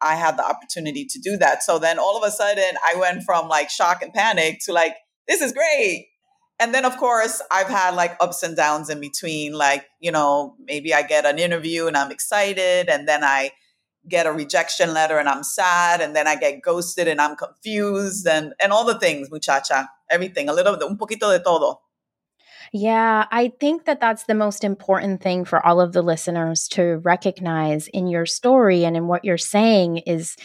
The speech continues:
Speaker 2: you feel all the feelings, like, all the feelings come up. You feel the fear, you feel the sadness.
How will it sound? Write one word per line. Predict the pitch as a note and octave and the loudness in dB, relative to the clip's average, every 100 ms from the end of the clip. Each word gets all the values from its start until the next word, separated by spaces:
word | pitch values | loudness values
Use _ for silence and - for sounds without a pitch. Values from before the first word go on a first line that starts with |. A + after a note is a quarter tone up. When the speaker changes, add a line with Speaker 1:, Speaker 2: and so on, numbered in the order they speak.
| - - | -12 -6
Speaker 2:
you | A3 | -6
feel | - A3+ B3 A#3 - | -6 0 0 0 -2
all | F#3+ G3 F#3+ F#3+ F#3+ F#3+ F3 F3 E3 | -2 0 0 0 0 0 0 0 0
the | E3 | -2
feelings, | D#3+ - - F2+ - | -4 -6 -8 -10 -4
like, | G3+ G3 - | -4 -2 -2
all | G3 G3+ G3+ G#3 | 2 4 4 2
the | G3 F#3 | 2 0
feelings | F3+ E3 D#3 - | 0 0 -2 -6
come | - E3 C#3+ | -8 -6 -4
up. | - - _ - _ | -4 -8 _ -20 _
You | G3 | 0
feel | F3+ G#3 G#3+ G3+ | 2 4 4 4
the | F#3+ | 0
fear, | - A3 G#3 - - | 0 4 4 4 0
you | F2+ F3+ F3+ | -2 0 -2
feel | - F#3+ F3+ | 0 2 2
the | F3+ | 0
sadness. | - G3 F#3 F3+ F3 - - - | 0 2 4 4 0 -6 -8 -12